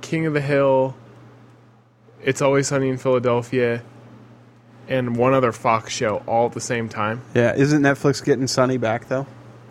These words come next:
Speaker 1: I don't know.
Speaker 2: I, I think they might be.
Speaker 1: But they lost all those shows at one time. And I'd be willing to bet that the money that they paid for Friends is not near the amount they pay, would have had to pay to keep those shows.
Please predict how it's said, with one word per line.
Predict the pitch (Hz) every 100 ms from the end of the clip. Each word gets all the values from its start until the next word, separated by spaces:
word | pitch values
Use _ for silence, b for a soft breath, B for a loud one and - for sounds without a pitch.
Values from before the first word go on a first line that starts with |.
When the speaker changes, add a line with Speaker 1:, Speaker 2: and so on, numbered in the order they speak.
| - -
Speaker 1:
I | 113
don't | 95
know. | 90 - -
Speaker 2:
I, | 117 110
I | -
think | 120 147 139
they | 120
might | 113 117 -
be. | 107
Speaker 1:
But | 113
they | 139
lost | 139 139 147 147
all | 156
those | 143 127
shows | - 139 123
at | 104
one | 123 123
time. | 113 139 131 104 98 107 - B B B B
And | 135 139
I'd | 143
be | 143
willing | 151 147 147
to | 139
bet | 113 123 120
that | 117
the | 120 113 113 110 107
money | 117 123 131 131
that | 113
they | 117 113
paid | - 131 120 113
for | 110
Friends | 104 - 131 123 113 104
is | 107 113
not | 113 82
near | 117 123 120
the | 117
amount | 110 110 95
they | 104
pay, | 104 - 110 87
would | 117 131 156
have | 139 131
had | 117 120
to | 110
pay | - 127 113
to | 104
keep | - 120 -
those | 117 110 113 113
shows. | - 104 120 147 -